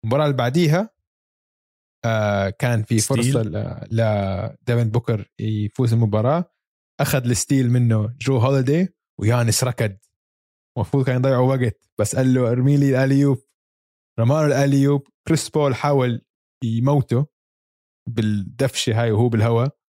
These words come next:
Speaker 1: بس حظه إنه يانس جريك فريك، لما مسك حط دنك، مسك بالرم، وإلا كان،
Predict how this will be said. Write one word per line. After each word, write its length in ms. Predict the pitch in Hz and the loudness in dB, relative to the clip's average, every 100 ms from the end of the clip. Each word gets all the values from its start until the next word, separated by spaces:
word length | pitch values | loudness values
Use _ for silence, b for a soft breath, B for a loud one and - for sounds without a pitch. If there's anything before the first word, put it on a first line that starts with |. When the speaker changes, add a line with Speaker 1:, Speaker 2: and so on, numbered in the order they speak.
| _ _ _ _ _ _ - | _ _ _ _ _ _ -6
Speaker 1:
بس 160 | 107 - | -4 -2
حظه 380 | 156 135 127 | -2 0 0
إنه 140 | 120 117 | 2 2
يانس 580 | 135 135 120 - - _ - 123 | 2 2 0 -2 -8 _ -4 -2
جريك 200 | 135 - | -2 -2
فريك، 380 | 123 135 - | -2 -2 -2
لما 120 | 107 110 | -2 0
مسك 260 | 120 123 | 0 -2
حط 220 | - 123 - | -4 -6 -2
دنك، 300 | 123 120 123 | -2 0 -2
مسك 280 | 117 113 | -2 -2
بالرم، 400 | 113 101 117 127 127 | -2 0 0 -2 -2
وإلا 260 | 123 196 | 0 0
كان، 300 | - 175 156 | 0 0 -2